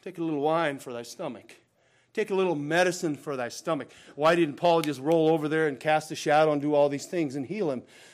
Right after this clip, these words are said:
Because God was bringing those things to a close, those apostolic miracles to a close.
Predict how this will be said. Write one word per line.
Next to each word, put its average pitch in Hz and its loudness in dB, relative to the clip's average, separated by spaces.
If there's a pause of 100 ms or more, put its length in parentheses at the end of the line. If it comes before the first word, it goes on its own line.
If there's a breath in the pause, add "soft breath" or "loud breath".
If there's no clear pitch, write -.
(140 soft breath)
Because 139 -2 (100)
God 151 6
was 151 -4
bringing 160 -2
those 151 0
things 151 -6
to 135 -10
a 123 -8
close, 143 0
those 127 -8
apostolic 139 -2
miracles 123 -8
to 117 -14
a 107 -14
close. 120 -8